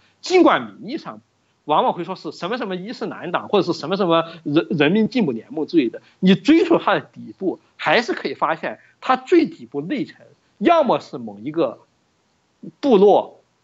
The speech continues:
要么就是某一个费拉社区。例如瓦利，瓦利，比如说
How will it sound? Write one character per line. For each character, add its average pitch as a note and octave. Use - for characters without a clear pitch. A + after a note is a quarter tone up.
要 B3
么 D3+
就 D3
是 -
某 A2
一 A2+
个 C#3+
费 -
拉 C#3
社 C3+
区。 B2+
例 C#4+
如 A#3
瓦 B3+
利， D4+
瓦 E3+
利， D4
比 -
如 A#3
说 D4